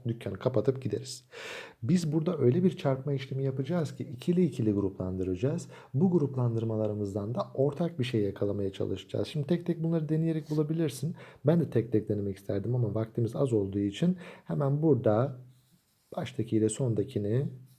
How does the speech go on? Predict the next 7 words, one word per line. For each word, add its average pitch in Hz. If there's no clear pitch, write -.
ve 123
yan 131
yana 110
olanları 117
bir 110
çarpalım 123
bakalım. 95